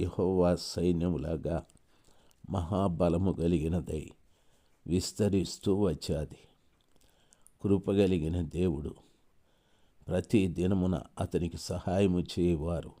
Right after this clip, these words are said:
అతని యొద్దకు వచ్చుచుండిరి. ఈ రోజున ప్రభు పిల్లలైన మనము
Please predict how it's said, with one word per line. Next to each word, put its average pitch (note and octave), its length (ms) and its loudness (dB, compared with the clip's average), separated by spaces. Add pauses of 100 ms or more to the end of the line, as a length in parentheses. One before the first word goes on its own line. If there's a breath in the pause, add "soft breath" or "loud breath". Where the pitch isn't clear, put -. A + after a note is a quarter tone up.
(1000 soft breath)
అతని F2+ 360 2
యొద్దకు E2+ 560 -2 (100)
వచ్చుచుండిరి. E2 880 -4 (760)
ఈ F#2+ 60 2
రోజున E2+ 640 4 (1000 soft breath)
ప్రభు F#2+ 400 4
పిల్లలైన F2 680 2
మనము E2 480 -2